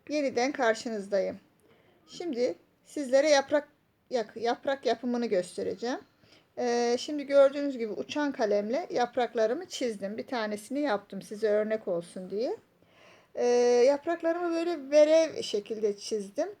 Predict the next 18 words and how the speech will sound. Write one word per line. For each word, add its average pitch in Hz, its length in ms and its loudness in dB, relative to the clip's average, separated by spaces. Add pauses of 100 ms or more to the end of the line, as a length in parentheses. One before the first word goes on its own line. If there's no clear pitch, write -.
(280)
Tabii 330 220 -4
ki 339 140 -4
düz 349 200 0
yaprak 320 440 0
da 208 120 2
çizebilirsiniz. 190 1000 -6 (460)
Bu 302 40 -8
yaprak 277 480 0
görüntüsü 254 680 -2 (460)
benim 247 220 -2
hoşuma 247 320 -4
gittiği 226 380 -4
için 370 240 -12 (160)
ben 330 200 -4 (340)
bu 277 240 -10
şekilde 190 460 -2
tercih 185 420 -6
ettim. 226 320 -8